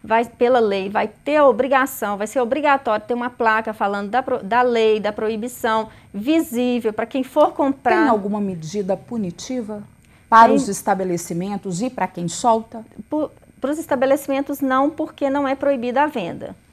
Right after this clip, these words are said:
Speaker 1: Logicamente, elas vão ter que ter as placas. Agora, pra quem solta, tem as multas, sim. Só não me, não me recordo o valor certo, mas tem. E, e com essa proibição também, Mônica, igual foi questionada, ah, é uma lei que não vai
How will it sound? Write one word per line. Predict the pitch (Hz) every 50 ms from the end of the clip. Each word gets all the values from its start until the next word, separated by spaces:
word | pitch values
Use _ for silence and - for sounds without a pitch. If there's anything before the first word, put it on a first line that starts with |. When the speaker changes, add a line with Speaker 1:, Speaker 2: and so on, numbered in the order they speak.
| _ _ _
Speaker 1:
Logicamente, | 190 196 208 220 220 - 220 208 214 220 254
elas | 240 240 254
vão | 247 254 254
ter | 240 247 240 247
que | -
ter | - 240
as | 220 254 - -
placas. | - 294 208 147 135 - - - - - - - _ - _ _ _ -
Agora, | - 214 214 220 226 226
pra | 269 269
quem | 285 - 285 302
solta, | 302 - 269 233 240 240 269 262
tem | - 269 262 262
as | 269 277 -
multas, | 254 233 240 247 247 - 277 277
sim. | - - 214 180 156 - 196
Só | - - - 254 254
não | 262
me, | 262 254
não | 240 220 254
me | 254
recordo | 269 247 233 - 254 254 285 254
o | 262
valor | 277 262 254 240 220 233 233
certo, | - - 202 - - - 165 - 208
mas | 196 214 233 240
tem. | - - - - - - - _ _ _ _ _ - _ _ _ _ _ _ _ _ _ _
E, | - 302 302 - -
e | - 311 320
com | - 370
essa | 392 392 415 440
proibição | - 285 269 262 220 226 - - 240 226 226
também, | 226 202 208 226 277 302 285
Mônica, | 247 214 202 196 202 208 220
igual | 196 226 226 226
foi | - 262 240
questionada, | 247 240 233 - - 208 208 247 269 294 285 285 302
ah, | 302
é | 311 302
uma | 294 294 285
lei | 277 277 285 302 311
que | 302 - 294
não | 285 294 311 339 330
vai | 330 269 262 262 269 269